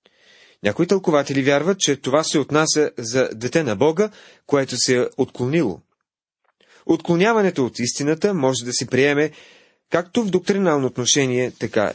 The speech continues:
и на практика. Връщането обратно на заблудилия се означ-, означава връщане към общение с Бога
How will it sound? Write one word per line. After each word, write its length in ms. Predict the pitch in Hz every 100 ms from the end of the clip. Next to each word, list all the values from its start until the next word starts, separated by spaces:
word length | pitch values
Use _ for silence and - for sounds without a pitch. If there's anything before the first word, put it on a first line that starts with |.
| -
и 100 | 123
на 120 | 117
практика. 500 | - 156 - - - _ _ _ _ _ _ _ _ _ _ _ _ _ -
Връщането 600 | 131 254 - 160 143 131
обратно 560 | 113 190 165 143 120 -
на 220 | 123 120
заблудилия 760 | 120 113 120 156 180 135 180 - _ _ _
се 160 | - 135
означ-, 400 | 123 127 117 - _ -
означава 580 | 123 127 123 165 151 127
връщане 540 | 107 190 - 202 214
към 300 | - 127 120 -
общение 600 | 113 - 156 160 170 170
с 260 | 165 143
Бога 380 | 143 139 113